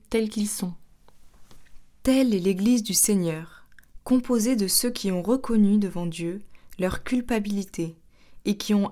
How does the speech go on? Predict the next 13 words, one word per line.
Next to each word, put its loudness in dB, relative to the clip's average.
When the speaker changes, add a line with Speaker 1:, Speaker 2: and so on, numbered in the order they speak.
Speaker 2:
accepté -2
la 2
délivrance -2
que -6
Jésus -2
donne -2
gratuitement -6
à -2
ceux 4
qui -8
croient -6
en -2
lui. -6